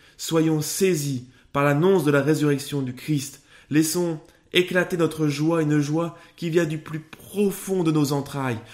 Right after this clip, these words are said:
du plus profond de notre cœur. Le Christ est ressuscité. Les portes du royaume des cieux s'ouvrent. La mort est vaincue.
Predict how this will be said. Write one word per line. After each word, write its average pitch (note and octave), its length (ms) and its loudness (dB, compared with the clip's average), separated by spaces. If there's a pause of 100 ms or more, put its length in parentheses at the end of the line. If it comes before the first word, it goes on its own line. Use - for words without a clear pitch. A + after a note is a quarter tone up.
(120)
du D#3 120 -4
plus D3+ 160 -8
profond F#3 880 0
de C3+ 100 -2
notre C3 280 -2
cœur. A#2+ 460 -4 (300)
Le D#3 140 4
Christ F3 380 -2
est D#3+ 160 2
ressuscité. D3+ 720 -4 (340)
Les D3+ 160 4
portes F#3 320 0
du D#3+ 60 2
royaume D#3 420 2
des D3 140 0
cieux C#3+ 240 -4
s'ouvrent. C3 640 0 (320)
La D3 180 2
mort D3 300 4
est A#2+ 120 0
vaincue. C#3 720 -2